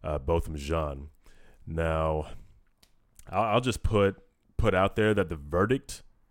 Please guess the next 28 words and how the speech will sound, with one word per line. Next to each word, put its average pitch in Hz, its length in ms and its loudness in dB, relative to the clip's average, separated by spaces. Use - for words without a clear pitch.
to 107 100 -2
me 104 200 4
was 95 160 0
definitely 92 320 0
shocking. 92 540 -4
I, 80 360 0
I 85 120 -2
did 82 140 -4
not 87 180 0
expect - 680 -4
that 95 140 0
particular 92 440 0
verdict, 90 400 2
even 85 160 -2
though 87 100 0
we 85 100 0
had 85 120 -2
a 78 60 -6
black 85 340 -2
judge, 87 480 0
black 85 320 -2
bailiff, 85 560 0
and 78 100 -6
half 92 400 -4
the 87 100 -6
jury 78 500 2
was - 160 -6
black. 78 420 -6